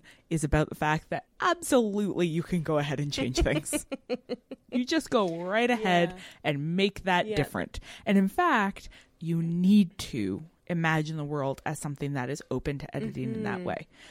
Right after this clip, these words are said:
Speaker 1: So that seems, while I agree that the actual logic of how time travel works is not different between the play and the
Speaker 2: The book, yeah.
Speaker 1: book,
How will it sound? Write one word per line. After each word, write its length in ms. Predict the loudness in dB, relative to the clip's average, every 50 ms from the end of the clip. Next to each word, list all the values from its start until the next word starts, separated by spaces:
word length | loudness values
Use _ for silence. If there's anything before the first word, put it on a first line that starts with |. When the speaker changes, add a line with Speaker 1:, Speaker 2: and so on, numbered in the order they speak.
| -20 -18 -6
Speaker 1:
So 140 | -2 0
that 220 | 2 2 2 0 -2
seems, 360 | -4 -2 -2 -2 -2 -4 -8 -14 _ _ _ _ -8
while 180 | -4 -2 0
I 80 | 0 0
agree 400 | 0 0 -2 -2 -4 -2 -2 -2
that 320 | -2 -2 -2 -2 -4 -6 -8 _ _ _ _ _ _ -20 -20 _ -6
the 120 | -6 -4 -2
actual 680 | -2 -4 -4 -6 -8 -4 -4 -2 -2 -2 -2 -4 -6 -8 -14 -20 -20 -16 -8
logic 420 | 0 2 2 2 4 2 -2 -4
of 80 | -4 -8
how 240 | -6 -4 -2 -2 -2 -4 _ _ _ _ _ _ _ _ _ _ _ -6
time 200 | -4 -4 -2 -2
travel 380 | -2 -2 -2 0 -2 -2 -4
works 560 | -4 -2 -2 0 0 0 -2 -4 -8 -12 -12 -4 -2
is 200 | -2 -2 0 0
not 240 | -2 -2 -2 -6 -8 -14 -20 _ -4
different 520 | -4 -2 -2 -2 -4 -4 -6 -14 -20 -20 -20 _ _
between 320 | -6 -2 0 0 0 0 0
the 60 | 0
play 500 | 0 2 2 2 2 2 0 -2 -2 -4 -8 -16 -20 -20 -20 -20 -20 -20 -20 -20 _ _
and 220 | 0 2 2 2 2
the 80 | 0
Speaker 2:
The 60 | -2 -2
book, 240 | -6 -10 -16 -20 -20 _ _
yeah. 60 | 0
Speaker 1:
book, 640 | 4 6 6 4 4 0 -4 -6 -12 -18 -18 -18